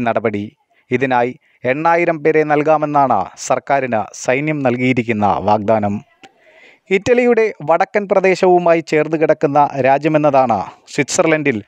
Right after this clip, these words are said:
കൊറോണ വ്യാപിക്കാൻ കാരണമായതെന്നാണ് വിലയിരുത്തൽ. ഏതായാലും രാജ്യത്തിൻ്റെ അതിർത്തികൾ ഇപ്പോൾ അടച്ചിട്ടുണ്ട്. ഇറ്റലിയുമായി അതിർത്തി പങ്കിടുന്ന ടിസിനോ മേഖലയിലാണ് രോഗം ഏറ്റവും രൂക്ഷമായിരിക്കുന്നത്. ഏതാണ്ട്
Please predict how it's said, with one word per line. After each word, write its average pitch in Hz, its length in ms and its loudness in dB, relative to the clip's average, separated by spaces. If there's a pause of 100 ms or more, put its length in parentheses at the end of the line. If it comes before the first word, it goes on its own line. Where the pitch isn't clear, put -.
(240)
കൊറോണ 156 400 2
വ്യാപിക്കാൻ 147 520 0 (200)
കാരണമായതെന്നാണ് 135 920 2 (160)
വിലയിരുത്തൽ. 113 540 0 (580)
ഏതായാലും 123 560 0 (440)
രാജ്യത്തിൻ്റെ 175 560 0 (120)
അതിർത്തികൾ 160 520 0 (160)
ഇപ്പോൾ 139 320 0 (160)
അടച്ചിട്ടുണ്ട്. 113 640 -2 (680)
ഇറ്റലിയുമായി 226 640 2 (100)
അതിർത്തി 185 400 0
പങ്കിടുന്ന 180 400 2 (300)
ടിസിനോ 180 340 0
മേഖലയിലാണ് 165 720 0 (260)
രോഗം 147 320 2 (140)
ഏറ്റവും 143 440 -2 (300)
രൂക്ഷമായിരിക്കുന്നത്. 113 1000 0 (560)
ഏതാണ്ട് 123 380 2